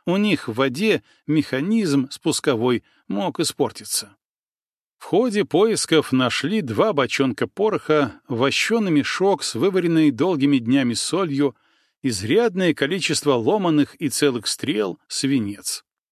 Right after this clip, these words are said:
Среди раздавленных стругов обнаружился сундук с ремонтным плотницким инструментом: коловороты, долота, полотна лучковых пил и ещё много чего ценного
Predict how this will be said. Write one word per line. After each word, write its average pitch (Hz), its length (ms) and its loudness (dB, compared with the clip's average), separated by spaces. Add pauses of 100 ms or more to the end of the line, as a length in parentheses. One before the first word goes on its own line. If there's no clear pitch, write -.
(360)
Среди 127 640 2
раздавленных 170 760 0
стругов 180 680 0
обнаружился 151 840 0
сундук 131 680 0
с - 120 -6
ремонтным 143 720 0
плотницким 151 720 0
инструментом: 101 800 -4 (440)
коловороты, 143 720 0
долота, 135 840 0
полотна 147 420 -2
лучковых 131 600 0
пил 196 320 -2 (360)
и 202 80 -4
ещё 175 520 0
много 170 520 2
чего 151 320 0
ценного 175 720 0